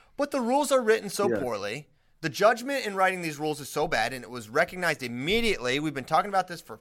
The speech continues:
Speaker 1: five years
Speaker 2: Yep.
Speaker 1: now, and they still, they just can't give up on the dream that this overly complicated stall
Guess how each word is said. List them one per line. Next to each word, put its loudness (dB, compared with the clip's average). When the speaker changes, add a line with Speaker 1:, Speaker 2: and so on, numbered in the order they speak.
Speaker 1:
five 4
years 2
Speaker 2:
Yep. 4
Speaker 1:
now, -2
and -4
they 2
still, 4
they 2
just -6
can't 0
give 0
up 4
on 2
the -2
dream 0
that 0
this 0
overly 2
complicated -6
stall 2